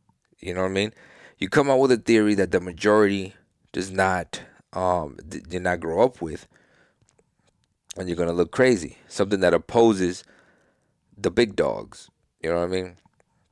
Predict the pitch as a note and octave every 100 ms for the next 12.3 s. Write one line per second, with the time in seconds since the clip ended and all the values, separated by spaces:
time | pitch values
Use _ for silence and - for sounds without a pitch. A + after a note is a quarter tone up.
0 | _ _ _ - E2 D2+ - D2 C#2+ A1+
1 | - F#2 F2+ F2 F2 C#2 E2 E2+ - F2
2 | E2 D#2+ _ _ _ _ _ _ _ -
3 | E2 C#2+ B1 A1+ G#1+ B1 A#1+ B1+ G1+ -
4 | - - F2 E2 E2 D#2+ C#2+ - - F#2+
5 | F2+ F2+ E2 - _ _ _ _ _ _
6 | _ _ _ - - _ - - E2 D#2
7 | E2 E2+ E2 - D#2+ D#2 D#2+ D#2 - E2
8 | E2 - - - - - _ - C3 A#2+
9 | A2 A2 G#2 G2 F#2+ _ _ _ - G#2
10 | A#1+ D2 G2 A#2+ A2+ F#2+ F#2+ F2+ - -
11 | F#3+ D3+ A2+ F2 B2+ A#2 - F2+ - -
12 | G2 E2 D#2+